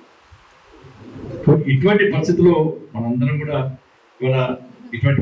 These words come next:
పాఠశాలను ప్రోత్సహించాల్సిన అవసరం ఉంది. ఎందుకంటే వాళ్ళ కార్పొరేట్ విద్యా సంస్థలు వచ్చినాయి. ఇవాళ శిశు మందిరంతో పాటు చిన్న చిన్న విద్యా సంస్థలు కూడా మొత్తం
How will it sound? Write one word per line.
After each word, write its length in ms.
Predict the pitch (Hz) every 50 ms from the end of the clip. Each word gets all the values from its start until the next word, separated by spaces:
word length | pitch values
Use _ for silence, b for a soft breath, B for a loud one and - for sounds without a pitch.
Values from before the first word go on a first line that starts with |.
| - 120
పాఠశాలను 500 | 113 - 135 135 135 135 131 131 127 - -
ప్రోత్సహించాల్సిన 520 | - 120 120 120 127 131 127 131 131 113 113
అవసరం 180 | 113 113 120 123 120
ఉంది. 120 | 123 139 143 156 - - _ _ _ _ _ _ _ _ _ _ _ _ _ _ _ -
ఎందుకంటే 380 | 120 123 135 135 131 131 131 131 131 131 131 - - - - - -
వాళ్ళ 120 | 113 120 123 123 - -
కార్పొరేట్ 480 | - 123 123 131 - 135 131 131 - 113
విద్యా 220 | 113 120 123 131 127 123
సంస్థలు 260 | 123 123 123 120 110 104
వచ్చినాయి. 300 | 101 107 107 101 98 104 - - - _ _ _ _ _ _ _ _ _ _ _ _ _ -
ఇవాళ 160 | 123 123 127 123 120 123 123 - - - - - - -
శిశు 260 | - - - 139 - -
మందిరంతో 340 | 147 151 151 143 139 139 135 135
పాటు 180 | 139 139 139 139 139 135 - - - _ _ _ _ _ _ _ _ _ _ _ _ -
చిన్న 160 | - 196 214 214 -
చిన్న 180 | 240 226 233 226 196 151
విద్యా 260 | 156 156 160 180 190 190 185 180
సంస్థలు 300 | 180 180 175 170 175 170 170
కూడా 120 | 170 170 151
మొత్తం 180 | 151 156 165